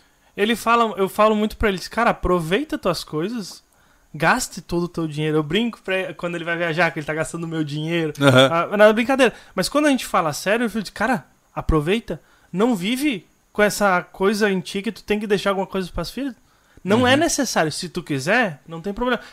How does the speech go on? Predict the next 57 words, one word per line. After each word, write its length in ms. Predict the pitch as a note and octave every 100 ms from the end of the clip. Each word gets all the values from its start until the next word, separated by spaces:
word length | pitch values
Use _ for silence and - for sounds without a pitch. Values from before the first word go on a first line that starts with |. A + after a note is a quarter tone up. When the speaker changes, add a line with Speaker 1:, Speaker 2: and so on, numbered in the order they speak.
| -
Speaker 1:
Mas 200 | F#3+ F#3+
assim, 180 | B3 G#3+ - _ _ -
não 120 | F#3+
deixa 220 | A3+ B3+
de 100 | B3
viver 260 | A#3 A#3 A3
por 180 | B3
isso." 260 | C4+ - - _ _
Só 160 | - G3+
que 80 | G3+
Speaker 2:
Uhum. 20 |
Speaker 1:
assim, 180 | B3+ A3+
ó, 60 | D3 _ - - _ _
tá 100 | G3+
encravado 800 | G#3 - G#3 F3 E3 G#3 F#3+ E3
nele. 420 | D#3+ D3+ C3+ B2 _ _ -
Speaker 2:
Sim, 180 | -
Speaker 1:
Ele 100 | D3+
Speaker 2:
ele 100 | B2 A2
Speaker 1:
se-, 60 |
Speaker 2:
quer 220 | - C3
deixar 280 | C#3 C#3+ -
a 60 | C#3
Speaker 1:
ele 100 | B2+
Speaker 2:
herança. 220 | A#2+ A3+
Speaker 1:
quer 120 | A3
deixar 400 | A3 A3 - G3+
alguma 320 | G3+ F#3 G3 F#3
coisa 320 | - G#3+ G#3+ -
pras, 180 | -
Speaker 2:
Aí 60 | C#3+
você 360 | D3+ D#3 F#3+ G#3
Speaker 1:
pras 120 | G#3 E3
filhas 240 | A3+ A#3
Speaker 2:
imagina, 100 | C4+
Speaker 1:
dele. 280 | C4 A#3+ E3+ -
Speaker 2:
você 140 | -
chega 280 | - D#3 D#3
pro 140 | D3+
teu 180 | - E3
sogro, 420 | - D3 B2 B2+ C3
que 100 | A#2+
é 20 |
um 60 | A2
cara 260 | B2 B2
que 100 | -
eu 60 | A#2+
sei 240 | - D3+
que 100 | D3+
é 40 | A#2+
um 40 |
cara 200 | C3 B2
bem 240 | G#2+ C3+ - _ -
Speaker 1:
Uhum. 80 | E3+
Speaker 2:
cabeça 360 | D3 D3+ - B2+
dura, 280 | B2+ D#3+
pesadão, 540 | D#3+ B2 B2 B2 C3